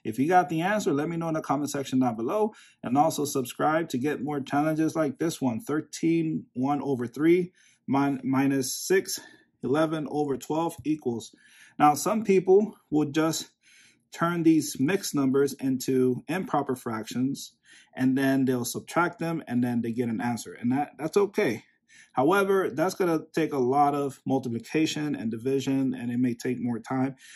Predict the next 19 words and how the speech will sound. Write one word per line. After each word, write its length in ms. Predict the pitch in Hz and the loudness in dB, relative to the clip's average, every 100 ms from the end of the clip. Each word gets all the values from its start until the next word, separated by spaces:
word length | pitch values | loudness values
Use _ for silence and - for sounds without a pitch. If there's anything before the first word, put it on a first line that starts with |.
| - | -20
So 360 | - 147 135 135 - | -2 0 0 -4 -2
I 180 | 143 202 | 0 2
think 360 | - 185 160 - _ _ - | 0 -4 -4 -12 _ _ 0
doing 280 | 170 180 | 2 2
it 200 | 156 131 - | 0 -2 -4
this 260 | - 220 - | 0 0 0
way 280 | 123 120 180 | -2 -2 -4
or 160 | - | -6
solving 360 | 123 139 147 147 | -4 -2 0 0
this 140 | 139 | -2
problem 540 | - 147 143 135 131 127 _ _ | -2 -2 0 2 0 -2 _ _
vertically 880 | 117 107 156 226 185 - 120 127 185 - _ _ _ _ _ | -10 2 4 4 2 0 0 0 -2 -10 _ _ _ _ _
will 100 | 135 | -2
be 240 | 127 143 135 | 0 0 2
much 360 | 131 131 - - _ _ | 2 0 -4 -12 _ _
easier 380 | - 147 135 143 | -2 0 0 -2
and 260 | - 120 - | -2 -4 -2
faster. 600 | 120 127 - 214 233 - - - - - - | -2 -2 2 0 0 -8 -20 -20 -20 -20 -8
And 560 | 135 139 135 135 135 139 | -2 0 2 2 0 -2